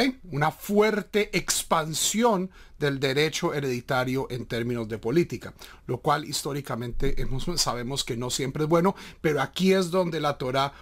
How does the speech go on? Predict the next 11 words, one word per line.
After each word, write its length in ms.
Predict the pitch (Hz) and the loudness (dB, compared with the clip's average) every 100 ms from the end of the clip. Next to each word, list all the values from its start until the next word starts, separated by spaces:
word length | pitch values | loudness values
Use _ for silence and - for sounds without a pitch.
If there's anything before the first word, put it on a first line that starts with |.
| - | -10
muestra 500 | 135 139 135 - 139 - | -2 0 0 0 -2 -2
su 220 | - 143 | -2 0
sabiduría, 680 | - 120 120 151 285 220 - - - - - - - | -2 -2 -2 0 2 2 -2 -10 -20 -20 -20 -20 -2
adaptándose 1000 | 139 127 120 - 220 180 135 - 165 202 - | 0 0 0 2 2 2 -4 -4 -4 -6 -2
a 340 | 135 139 160 - | 0 2 0 -8
lo 240 | 131 120 | -8 -6
que 160 | - 113 | -6 -6
había 360 | 117 190 120 | -2 0 0
antes, 360 | 117 104 220 - | -2 -6 -6 -6
que 260 | 110 101 | -6 -6
es 300 | 110 - - | 0 -2 -2